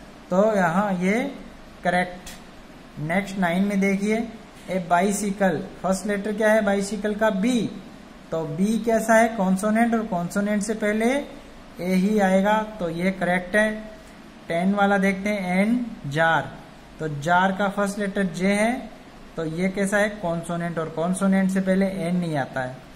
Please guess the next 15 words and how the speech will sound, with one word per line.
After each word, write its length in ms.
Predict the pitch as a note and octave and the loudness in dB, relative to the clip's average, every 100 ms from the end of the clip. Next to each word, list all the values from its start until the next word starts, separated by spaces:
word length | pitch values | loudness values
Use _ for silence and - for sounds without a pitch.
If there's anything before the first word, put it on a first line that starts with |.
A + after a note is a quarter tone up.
| - - - | -20 -20 -8
consonant 460 | D3+ E3+ F#3+ G3 G3 | -4 2 4 4 4
से 80 | G3+ | 2
पहले 260 | G3+ G#3 | 0 0
क्या 120 | G3+ | 2
आएगा? 340 | G3+ G3+ A3 B3+ - - - - G3 | 2 4 2 0 -4 -16 -20 -12 -2
ए 120 | G#3+ | 2
आएगा, 400 | G3 D#3 C#3 C3+ - - - | 2 2 0 -4 -6 -18 -16
तो 100 | - | -12
एन 340 | - E3+ G3+ G#3+ | -8 -2 2 2
है, 240 | G#3 B3+ - F#3+ | 2 0 -4 -8
इसलिए 340 | F3+ G3 G3+ | -4 0 2
ये 240 | G3 F#3+ | 2 2
क्या 180 | G3 G3 | 0 2
हो 120 | G3 | 2
गया? 220 | F#3 F#3 | 4 4